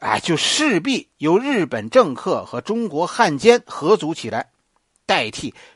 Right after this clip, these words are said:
政务委员会的什么东西，好挂起个五色旗来统治，统治整个华北，好叫汉奸们替皇军使用军用票、搜刮物资和发号施令。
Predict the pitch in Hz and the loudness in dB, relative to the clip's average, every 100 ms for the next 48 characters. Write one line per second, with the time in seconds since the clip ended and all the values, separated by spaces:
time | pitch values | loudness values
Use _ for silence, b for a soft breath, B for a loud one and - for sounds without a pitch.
0 | B - 214 120 113 110 95 95 92 143 | B 2 2 0 -6 -10 -12 -12 -8 -6
1 | 175 262 131 95 101 101 98 82 - _ | 0 2 0 -4 -14 -16 -18 -20 -20 _
2 | _ _ _ _ _ _ _ _ _ - | _ _ _ _ _ _ _ _ _ -8
3 | 120 - 151 123 120 135 - B B B | -4 0 0 0 -2 -4 -4 B B B
4 | - 165 151 - 220 160 - 185 151 160 | -6 -4 -2 4 4 4 0 4 4 2
5 | - 117 107 165 - 117 113 110 190 120 | -2 -14 -16 -18 -10 -8 -8 -6 -6 -4
6 | 107 101 117 - 123 143 - - _ _ | -8 -4 -4 -2 -4 -6 -8 -20 _ _
7 | _ _ _ _ - 117 165 151 - 233 | _ _ _ _ -4 -2 2 0 0 0
8 | 220 143 127 180 180 160 113 - 135 - | 2 0 -4 -4 -4 -6 -8 -10 -12 -10
9 | 123 143 185 190 190 B B B - 120 | -6 -4 -4 -6 -8 B B B -8 -4
10 | 120 165 139 220 240 226 190 233 208 - | -2 -2 -2 -2 0 0 0 0 -2 -4
11 | _ _ - 214 208 190 - 208 185 143 | _ _ -4 0 2 2 2 2 0 -2
12 | 247 - _ _ _ _ 120 110 - 143 | -2 -2 _ _ _ _ -12 -8 -4 -4
13 | 147 123 104 - 123 | -4 -6 -10 -12 -14